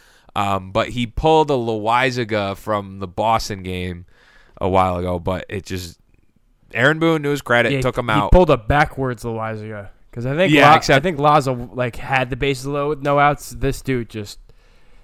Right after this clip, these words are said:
Speaker 2: you know, works two walks and gives up a hit
Speaker 1: Yeah.
Speaker 2: after getting those first two outs real quick.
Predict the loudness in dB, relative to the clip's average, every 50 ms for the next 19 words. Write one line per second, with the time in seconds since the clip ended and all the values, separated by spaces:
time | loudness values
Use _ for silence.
0 | -12 -8 -6 -6 -6 -6 -6 -4 -4 -4 -4 -4 -6 -6 -4 -4 -2 0 0 0
1 | 0 0 -2 -6 -10 -14 -14 -12 -12 -10 -10 -8 -8 -8 -8 -8 -8 -8 -8 -8
2 | -10 -10 -8 -8 -6 -6 -6 -8 -8 -8 -10 -10 -10 -10 -12 -10 -10 -10 -10 -10
3 | -10 -10 -8 -8 -8 -8 -10 -8 -10 -10 -10 -10 -14 -16 -18 -18 -20 -20 -20 -18
4 | -18 -18 -18 -20 -20 -20